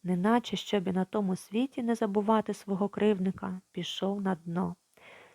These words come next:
А на березі творилося дедалі страшніше. Скіфи валяли персів, наче визначену для плетіння кошиків молоду лозу,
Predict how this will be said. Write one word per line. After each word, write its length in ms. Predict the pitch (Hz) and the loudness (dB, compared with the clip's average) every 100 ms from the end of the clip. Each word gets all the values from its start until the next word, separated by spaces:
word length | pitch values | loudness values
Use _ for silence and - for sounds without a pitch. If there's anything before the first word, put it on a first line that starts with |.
| _ _ _ _ | _ _ _ _
А 80 | 202 | 2
на 120 | 208 | 4
березі 460 | 226 269 311 247 190 | 8 8 8 6 0
творилося 640 | - 202 247 269 226 - | -6 -2 2 2 0 -2
дедалі 420 | 175 170 220 233 | -4 -2 -2 -2
страшніше. 800 | 226 - 214 - 226 196 - 180 190 _ _ - _ - _ | -6 -6 -6 -6 -6 -6 -8 -14 -16 _ _ -20 _ -20 _
Скіфи 520 | - - 226 269 208 | -20 -10 -6 -4 -2
валяли 640 | 180 190 226 262 233 214 202 _ _ _ _ _ | 0 4 6 4 4 0 -4 _ _ _ _ _
персів, 540 | 208 233 233 - 180 175 _ - | 0 0 0 -6 -12 -12 _ -4
наче 600 | 185 240 247 - 226 214 | 0 2 0 -2 -2 -2
визначену 680 | 180 220 262 226 - 196 190 | -2 -2 0 -2 -4 -4 -4
для 200 | 180 190 | -4 -4
плетіння 580 | 202 196 - 240 214 196 | -4 -6 -4 -2 -2 -2
кошиків 560 | - 220 220 214 202 | -2 -2 -2 -4 -4
молоду 440 | 185 190 185 180 214 | 0 0 0 2 2
лозу, 480 | 226 208 202 185 | 4 2 0 -2